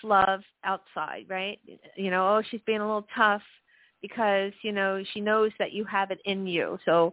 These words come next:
you might hear, "Use your brain," or, you know, or, "Work a little harder," or, you know, "If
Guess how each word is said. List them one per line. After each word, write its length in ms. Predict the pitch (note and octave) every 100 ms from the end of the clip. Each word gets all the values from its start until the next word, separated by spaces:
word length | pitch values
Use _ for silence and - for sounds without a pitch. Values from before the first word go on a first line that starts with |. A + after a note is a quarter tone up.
| - -
you 100 | -
might 220 | G#3 G3+ F#3+
hear, 220 | G#3 F#3
"Use 260 | F#3+ B3+ B3+
your 120 | C4+
brain," 540 | A#3+ B3 A#3 G3 F3+ F3
or, 400 | - F3 E3+ E3
you 160 | F#3+
know, 180 | F3+ F3 F3
or, 160 | E3+
"Work 240 | F3 A#3 C#4
a 60 |
little 200 | B3+ B3
harder," 600 | - A#3+ A3+ G3 F3+ E3 -
or, 320 | F3+ F3 F3+
you 100 | F#3
know, 100 |
"If 80 | F#3